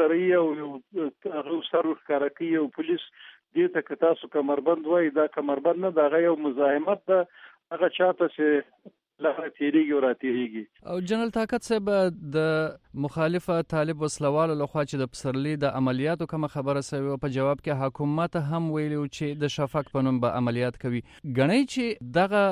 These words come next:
Speaker 2: د دواړو خواو چې کوم د عملیاتو اعلان سوی دی، طالبان دومره توانېدلي دي چې، آه، بیخي، آه، د کابل په زړه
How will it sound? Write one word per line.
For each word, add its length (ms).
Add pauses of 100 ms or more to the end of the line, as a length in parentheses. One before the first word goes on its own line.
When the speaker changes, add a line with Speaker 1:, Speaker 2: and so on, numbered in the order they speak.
(480)
Speaker 2:
د 160
دواړو 320
خواو 160
چې 120 (100)
کوم 160
د 120
عملیاتو 420 (440)
اعلان 400
سوی 340
دی، 80
طالبان 560
دومره 280
توانېدلي 480
دي 120
چې، 80 (520)
آه، 140
بیخي، 560
آه، 300 (100)
د 140 (140)
کابل 320
په 100
زړه 140